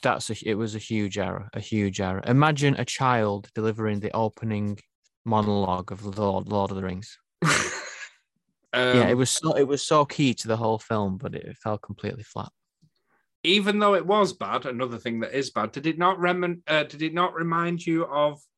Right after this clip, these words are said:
Speaker 2: the same sort of thing in The Eternals? It
Speaker 1: Yes.
Speaker 2: felt like it was so similar that I couldn't help but be reminded of it. Equally non-impactful, though, and wish it didn't exist.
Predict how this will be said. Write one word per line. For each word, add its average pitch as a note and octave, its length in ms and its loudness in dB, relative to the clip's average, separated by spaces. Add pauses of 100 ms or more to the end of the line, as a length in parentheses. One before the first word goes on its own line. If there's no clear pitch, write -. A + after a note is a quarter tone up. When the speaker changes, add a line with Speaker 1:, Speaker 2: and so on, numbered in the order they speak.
(140)
Speaker 2:
the C3+ 140 -6
same C#3+ 480 2
sort C3+ 340 0
of C3 120 -8
thing C#3 220 -8
in B2 140 -8
The B2+ 120 2
Eternals? B2 840 -4 (220)
It A#2 100 0
Speaker 1:
Yes. A2+ 340 2
Speaker 2:
felt C#3 260 2
like A#2+ 320 -2
it A2 100 -2
was G#2+ 240 -6
so C3+ 600 2 (240)
similar A2 600 -4 (560)
that - 100 -2
I - 20 -6
couldn't A#2+ 300 -4
help B2+ 240 2
but G#2 160 -8
be A2 80 -8
reminded G#2+ 480 -4
of G2 80 -8
it. G2 240 -8
Equally A2+ 460 -2 (260)
non-impactful, G2 800 -6
though, F2+ 160 -6
and F2+ 100 -14
wish F#2+ 220 -14
it - 80 -20
didn't - 260 -20
exist. - 380 -16